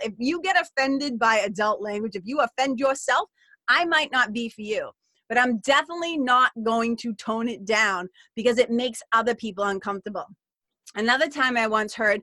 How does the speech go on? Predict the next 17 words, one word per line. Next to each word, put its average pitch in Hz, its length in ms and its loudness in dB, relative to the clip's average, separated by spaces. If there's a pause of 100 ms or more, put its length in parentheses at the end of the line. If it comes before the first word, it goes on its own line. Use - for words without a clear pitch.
(380)
that 247 160 2
somebody 285 300 2
heard 254 260 4
me 226 100 0
speaking 226 380 -4
on 196 100 -4
stage, 214 540 -4 (260)
and 220 260 4
they 226 160 6
said 240 440 2
that, 214 300 6 (260)
um, 220 220 4 (100)
I 254 180 6
would, 269 140 2 (420)
get 311 240 4
this, 254 300 2
like, 180 100 -12